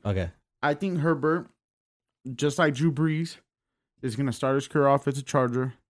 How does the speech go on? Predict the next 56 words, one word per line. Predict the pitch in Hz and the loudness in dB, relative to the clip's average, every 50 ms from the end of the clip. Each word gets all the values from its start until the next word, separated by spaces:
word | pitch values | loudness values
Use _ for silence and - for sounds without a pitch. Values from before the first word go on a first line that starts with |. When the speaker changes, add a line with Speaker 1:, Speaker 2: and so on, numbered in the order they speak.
| _ - | _ -6
Speaker 2:
and | 120 117 | -4 -2
he's | 127 120 | -2 -2
gonna | 131 139 139 123 | -2 -4 -4 -2
go | 120 123 | -4 -4
somewhere | 107 - - 117 117 110 107 | -4 -4 -6 -4 -2 -2 -2
else, | 107 101 90 - | -2 -2 -4 -6
bro, | - 104 107 | -6 -6 -6
because | 98 113 - 151 160 123 | -6 -4 -2 0 0 2
he | 123 | 4
Speaker 1:
Damn. | 123 117 113 | 4 4 4
Speaker 2:
deserves | 101 95 147 139 123 113 107 | 2 2 0 0 0 -2 -4
that. | 113 101 - - _ _ _ - | -4 -6 -6 -8 _ _ _ 0
Speaker 1:
You | 117 135 | 4 4
don't | 135 | 4
think | 139 127 | 6 6
he'll | 143 127 | 4 2
stick | - - 135 - 127 | 2 2 0 2 2
around? | 120 120 127 143 143 - - - _ _ _ _ _ _ - | 2 2 2 0 -2 -6 -12 -20 _ _ _ _ _ _ -6
Speaker 2:
No. | 120 117 120 117 104 90 85 - - _ _ _ _ _ _ _ _ - | -4 -2 -2 0 -2 -4 -6 -10 -14 _ _ _ _ _ _ _ _ 2
Speaker 1:
Damn, | 147 135 127 | 4 4 4
but | 127 127 | 4 4
that's | 156 160 - | 4 2 2
the | 208 - | 2 0
thing, | 185 190 175 | 0 0 0
dude. | 185 170 160 | 0 0 0
But | 151 143 | 0 2
the | 131 123 | 2 2
Chargers | - - 123 131 156 175 208 180 - | 2 4 2 2 2 2 0 -2 0
have | 165 135 120 | 0 2 2
a | 113 | 2
lot | 107 113 113 113 | 2 4 4 4
of, | 120 110 | 4 2
like, | 113 104 - - | 2 0 -2 -2
established | 95 - - 117 107 110 110 110 104 - - - | -6 -6 -4 -2 -2 0 0 0 0 -2 -2 -4
players. | 110 104 110 117 117 104 | -2 0 2 2 2 2
Like, | 113 104 - | 0 -2 0
Keenan | - 143 151 135 117 | 0 2 2 2 2
Allen's | 120 127 120 104 107 | 2 2 0 0 -2
a | 101 | -4
savage. | - - 113 107 107 101 110 107 104 107 - _ - _ - | -4 -2 -2 -2 -2 0 0 -2 -2 -4 -8 _ -20 _ -8
Speaker 2:
Yeah. | 139 139 135 120 117 | -6 -2 0 2 2
Speaker 1:
Uh, | 113 - | 2 2
Eckler's | 113 120 120 - 131 120 120 | 0 -2 0 2 0 0 2
a | 113 113 | 0 -2
savage. | - - 120 110 107 104 104 107 104 104 - - _ _ _ _ _ _ _ _ - - 131 - | -2 -2 0 0 0 0 0 0 -2 -2 -4 -8 _ _ _ _ _ _ _ _ -20 -18 -12 -6
Speaker 2:
Bobo. | - 143 139 131 139 156 160 160 156 - _ _ - 110 | -2 -2 0 2 2 2 0 0 -2 -6 _ _ -6 0
Speaker 1:
Yeah, | 131 131 123 | 2 2 4
Speaker 2:
Come | 113 | 4
Speaker 1:
Bobo | 113 120 117 113 127 | 4 4 4 4 4
Speaker 2:
on, | |
Speaker 1:
on, | 123 123 123 127 | 4 4 4 2
Speaker 2:
we | 135 | 2
Speaker 1:
on | - 147 | 2 4
the | 143 | 4
Speaker 2:
got | 135 110 | 4 2
Speaker 1:
defense. | 127 123 - - 131 127 135 127 - - | 2 0 0 0 0 0 0 -2 -4 -10